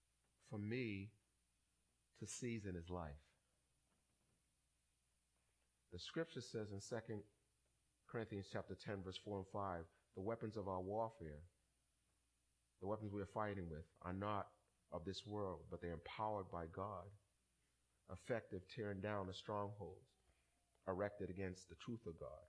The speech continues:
We are demolishing arguments and ideas and every high philosophy that pits itself against the knowledge of God.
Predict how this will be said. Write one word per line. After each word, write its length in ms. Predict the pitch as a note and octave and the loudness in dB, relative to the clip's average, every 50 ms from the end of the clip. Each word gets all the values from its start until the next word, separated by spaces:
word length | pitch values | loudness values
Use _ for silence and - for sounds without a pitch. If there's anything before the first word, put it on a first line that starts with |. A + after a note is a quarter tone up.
| - _ _ _ _ _ - | -20 _ _ _ _ _ -2
We 160 | G2 G#2 G2+ | 0 0 2
are 40 | G2 | 2
demolishing 680 | F2+ G2+ F#2+ G2 G#2 G#2+ A2 G#2+ G2+ - - G2+ F#2 - - - | 2 0 2 4 4 6 6 4 2 2 -2 -4 -4 -4 -4 0
arguments 600 | - F#2+ G2 F#2+ F#2+ G2 F2 D#2+ D#2+ D2+ D2+ - - | 4 4 4 4 4 2 -2 -2 -2 -2 -4 -4 -4
and 120 | F2 E2+ | -4 -2
ideas 800 | E2 D#2+ D#2+ D#2 D#2 - A2+ A#2+ A2+ G#2+ F#2+ F2 E2 D#2+ D#2 - | 0 -2 -2 -4 -4 0 0 2 2 2 2 0 -2 -4 -4 -4
and 140 | D#2+ D#2+ F#2+ | -2 0 0
every 280 | G#2+ G2 G#2 G#2 G2+ G2+ - - - - - - - - | 0 0 0 0 -2 -2 -6 -16 -20 -20 -20 -20 -20 -20
high 260 | - - - A2 G2+ F#2+ | -8 2 4 4 4 4
philosophy 560 | - - F#2+ G2 G2 G2 G2 - - - F#2 D#2+ | 2 0 0 2 2 2 0 -2 -4 -4 -2 -2
that 140 | D#2+ - - | -4 -6 -4
pits 260 | - F#2+ - - - | -8 -8 -8 -8 -10
itself 340 | F#2+ - - - G2+ F#2 F2+ - | -8 -6 -4 -2 0 -2 -2 -4
against 340 | - E2+ F2+ F2+ F2 - - | -6 -4 -2 -2 -2 -2 -2
the 100 | - E2 | -4 -2
knowledge 720 | E2 E2 F#2 F#2+ G2+ G#2 G2 F#2+ F2 D#2 D2+ - - - - _ _ - - - - | 0 2 2 2 4 4 4 2 0 0 -2 -4 -10 -14 -14 _ _ -20 -14 -6 -6
of 100 | E2+ D2 D2+ D2+ | -4 -4 -6 -4
God. 300 | - F#2+ F#2 G2 F#2+ F2 | 0 2 2 4 4 2